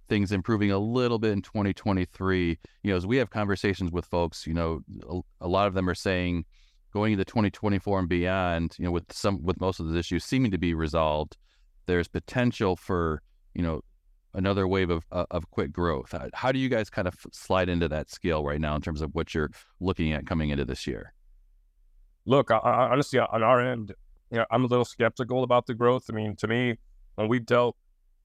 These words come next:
Speaker 2: well, well, I've never, in, in the thirty years that I've been, you know, uh, in, in the business, never dealt with, uh, you know, with, well, let me say this, e-, even as the economy has slowed down in the past, and we, you know, people talk about things being,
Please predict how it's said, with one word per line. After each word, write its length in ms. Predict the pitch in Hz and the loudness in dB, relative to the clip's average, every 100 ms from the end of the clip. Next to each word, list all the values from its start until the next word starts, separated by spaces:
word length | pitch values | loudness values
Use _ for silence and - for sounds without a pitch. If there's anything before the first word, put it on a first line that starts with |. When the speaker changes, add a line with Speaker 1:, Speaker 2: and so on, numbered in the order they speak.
| _ _ _ | _ _ _
Speaker 2:
well, 180 | 120 123 | -2 0
well, 260 | 127 135 95 - | 4 2 2 0
I've 120 | 147 | 2
never, 280 | 135 104 - | 0 -2 -6
in, 180 | 107 | -6
in 80 | 107 | -4
the 80 | 110 | -4
thirty 300 | - 127 123 | -2 -2 0
years 240 | 113 110 | -2 0
that 100 | 110 | 0
I've 80 | 104 | 0
been, 320 | 107 113 98 - | 2 2 0 -4
you 100 | 110 | -2
know, 220 | 101 98 - | 0 -2 0
uh, 160 | 104 98 | 0 0
in, 160 | 117 110 | -2 -2
in 80 | 113 | -2
the 80 | 107 | 0
business, 440 | 113 - 107 - | 0 0 -8 0
never 220 | 110 107 | 0 0
dealt 320 | 101 110 110 - | 2 2 2 0
with, 300 | 101 104 107 | -4 -2 2
uh, 260 | 98 95 - _ - _ - - _ - - | 2 0 -6 _ -20 _ -20 -20 _ -20 -12
you 80 | 107 | -4
know, 120 | 101 | -2
with, 340 | 95 92 104 101 _ - | -2 -2 0 0 _ 0
well, 180 | 98 73 73 | 0 0 -4
let 100 | 101 | -4
me 60 | |
say 180 | 95 95 - | -2 -4 -6
this, 180 | - - | -12 -10
e-, 80 | - | -6
even 240 | 120 135 131 | 0 4 4
as 220 | 117 - | 4 0
the 80 | 90 | -6
economy 500 | - 110 120 117 110 | 0 2 4 2 0
has 180 | 107 | -2
slowed 280 | - 110 107 | 0 2 2
down 180 | 110 107 | 2 0
in 60 | 104 | -4
the 80 | |
past, 500 | - 104 104 107 - | 0 2 4 2 0
and 60 | 95 | -4
we, 100 | 98 | -4
you 120 | 98 | -4
know, 40 | 101 | -4
people 300 | - - 92 | -6 -6 0
talk 260 | 107 95 | 2 2
about 280 | 101 101 98 | 2 -2 0
things 240 | 107 107 - | 0 0 -2
being, 340 | 104 104 | -4 -4